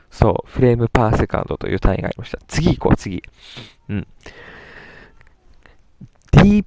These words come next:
ピーアイって何の単位でしょう？はい。画像の単位、画像の単位です。うん。画像を印刷する時の単位です。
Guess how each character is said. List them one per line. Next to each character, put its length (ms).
ピ 220
ー 120
ア 140
イ 40
っ 20
て 160
何 180
の 80
単 280
位 20
で 100
し 140
ょ 240
う？ 1300
は 100
い。 100
画 200
像 200
の 140
単 220
位、 60
画 160
像 240
の 100
単 220
位 60
で 100
す。 240
う 40
ん。 300
画 160
像 180
を 60
印 240
刷 300
す 260
る 80
時 220
の 120
単 200
位 20
で 140
す。 180